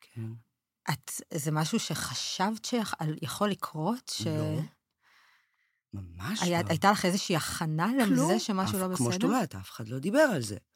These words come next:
Speaker 1: יותר מזה, אני הייתי באותו שבוע, ושבוע לפני, הייתי במצטבר חמש פעמים במיון,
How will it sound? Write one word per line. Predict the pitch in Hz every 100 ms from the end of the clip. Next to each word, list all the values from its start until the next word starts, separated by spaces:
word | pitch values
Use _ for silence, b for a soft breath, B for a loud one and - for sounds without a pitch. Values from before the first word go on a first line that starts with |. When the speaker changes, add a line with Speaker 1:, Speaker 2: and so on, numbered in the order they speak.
| _ _ _ _ _ _
Speaker 1:
יותר | 120 160
מזה, | 190 185 143
אני | 110 117
הייתי | 120 123 143
באותו | 139 127 135 135
שבוע, | - 117 98 123 160 240 - _ _ _ _ _ _ _ _ _ _ _ _ _ _ -
ושבוע | 104 127 - 170 160 147
לפני, | 120 - 127 -
הייתי | 190 254
במצטבר | 233 151 - - 113 120 156 220
חמש | - 139 156 -
פעמים | 185 147 147 160
במיון, | 135 120 113 120 196